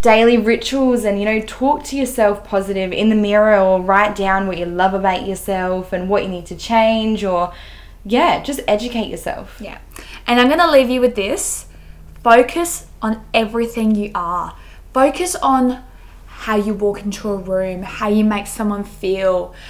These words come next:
Speaker 2: Seriously, you are just so much more than your body, and you can't allow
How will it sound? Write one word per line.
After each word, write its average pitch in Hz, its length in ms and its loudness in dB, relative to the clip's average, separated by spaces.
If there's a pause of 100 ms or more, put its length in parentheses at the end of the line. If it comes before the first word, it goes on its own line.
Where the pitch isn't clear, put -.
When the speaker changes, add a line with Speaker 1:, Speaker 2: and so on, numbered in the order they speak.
(140)
Speaker 2:
Seriously, 254 760 0
you 233 180 2
are 262 100 4
just 254 320 -2
so 208 340 -2
much 208 300 -2
more 196 180 -4
than 196 160 -6
your 190 100 -4
body, 180 600 -6
and 190 360 -10
you 214 100 -8
can't 208 440 -4
allow 190 720 0